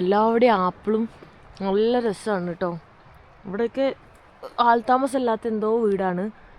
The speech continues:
എന്നിട്ട് തന്നെ എന്ത് രസാ നോക്ക്. അവിടെ നോക്ക്, എന്തിൻ്റെയോ സ്കള്ളൊക്കെ തൂക്കിയിട്ടിട്ടുണ്ട്. കണ്ണെട്ടാതിരിക്കാനാണോ? ഡെവിൾ ഐ ആയിട്ട് ഇതാക്കിയതാണോ? ആ, ഭയങ്കര അടിപൊളിയാണ്. വലിയ മരം വെച്ച് കല്ലും വെച്ചിട്ടാണ്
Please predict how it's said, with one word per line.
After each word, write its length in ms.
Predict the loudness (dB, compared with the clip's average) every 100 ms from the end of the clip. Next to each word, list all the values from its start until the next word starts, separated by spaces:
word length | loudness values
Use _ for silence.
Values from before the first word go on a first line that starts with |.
| -14
എന്നിട്ട് 220 | -6 -4 -2
തന്നെ 140 | -2 -2
എന്ത് 120 | -2
രസാ 220 | -2 -2 -2
നോക്ക്. 220 | -2 -4 -8 -8 -18 -20 -20 -20 -20 -8
അവിടെ 180 | -4 -2 -2
നോക്ക്, 200 | -2 -2
എന്തിൻ്റെയോ 420 | -2 -2 -2 -2 -2 -6
സ്കള്ളൊക്കെ 520 | -2 0 2 0 0 -4
തൂക്കിയിട്ടിട്ടുണ്ട്. 600 | -6 -8 -10 -8 -8 -8 -10 -20 -20 -6 -2
കണ്ണെട്ടാതിരിക്കാനാണോ? 1000 | 2 2 4 4 4 2 0 0 -2 -6 -10 -20 -20 -20 -20 -20 -16 -2
ഡെവിൾ 320 | 0 2 4 6
ഐ 60 | 6 4
ആയിട്ട് 260 | 2 2 2 0 -10
ഇതാക്കിയതാണോ? 560 | -8 -6 -4 -2 -2 -4 -8 -18 -20 -20 -20 -20 -20 -20 -20 -20 -20 -20 -20 -20 -20 -20 -20 -20 -20 -20 -6
ആ, 20 | -4 0
ഭയങ്കര 300 | 2 2 2 4
അടിപൊളിയാണ്. 480 | 4 2 2 2 2 2
വലിയ 220 | 2 2 4
മരം 240 | 2 2 -2
വെച്ച് 220 | -4 -6 -4 0
കല്ലും 320 | 2 2 2
വെച്ചിട്ടാണ് 440 | 0 -4 -4 -4